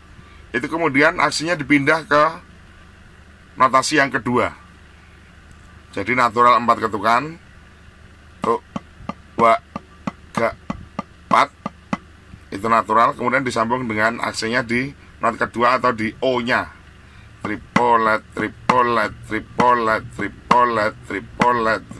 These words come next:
Ya, seperti itu. Jadi, kalau misalnya cepat, misalnya digabung, ya, empat ketukan natural,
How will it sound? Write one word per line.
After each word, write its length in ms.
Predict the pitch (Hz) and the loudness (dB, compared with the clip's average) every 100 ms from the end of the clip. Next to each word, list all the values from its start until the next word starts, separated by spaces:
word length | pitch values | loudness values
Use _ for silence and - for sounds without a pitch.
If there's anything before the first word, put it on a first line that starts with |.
| - - - - - - - - - - - - - | -20 -20 -20 -20 -20 -20 -20 -20 -20 -20 -20 -20 -14
Ya, 120 | - - | -12 -12
seperti 400 | 101 98 101 98 | -8 -6 -4 -6
itu. 160 | 90 85 - - - - - - - - - - - - - - - - - - - - - | -8 -14 -20 -20 -20 -20 -20 -20 -20 -20 -20 -20 -20 -20 -20 -20 -20 -20 -20 -20 -20 -20 -16
Jadi, 180 | 92 110 | -10 -2
kalau 160 | 120 104 | 0 0
misalnya 400 | 117 117 110 110 | -2 -4 -4 -4
cepat, 400 | - - 143 - 110 | -6 -2 -4 -4 -10
misalnya 320 | 113 123 113 | -6 -6 -6
digabung, 400 | 98 101 110 131 | -4 -4 -4 -4
ya, 240 | 104 113 139 - - - - - - - - | -6 -8 -16 -20 -20 -20 -20 -20 -20 -20 -12
empat 320 | 113 127 135 | 0 0 0
ketukan 320 | 143 139 147 | -2 -2 -2
natural, 720 | 151 147 147 151 170 196 240 | 0 0 2 4 4 4 0